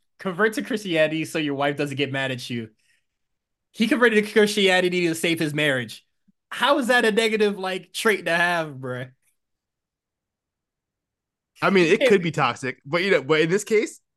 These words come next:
Speaker 2: <laughs>
Speaker 1: He
Speaker 2: I'm gonna
Speaker 1: fa-,
Speaker 2: slide.
Speaker 1: he
Speaker 2: <laughs>
Speaker 1: found fa-, he found faith to save his marriage, bruh,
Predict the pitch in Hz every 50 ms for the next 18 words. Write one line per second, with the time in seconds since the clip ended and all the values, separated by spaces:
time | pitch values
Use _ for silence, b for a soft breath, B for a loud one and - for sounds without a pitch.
0 | _ - - - - 294 349 - - 302 285 247 165 - 226 220 - - 160 147
1 | _ B B B B - - 254 320 320 - 302 285 269 254 247 - - 240 240
2 | 226 196 208 233 262 285 277 - 240 226 208 202 208 - - 202 202 196 185 -
3 | - - - 185 165 - - - 175 175 175 165 - 175 160 139 135 147 147 147
4 | 143 143 139 131 123 135 139 143 135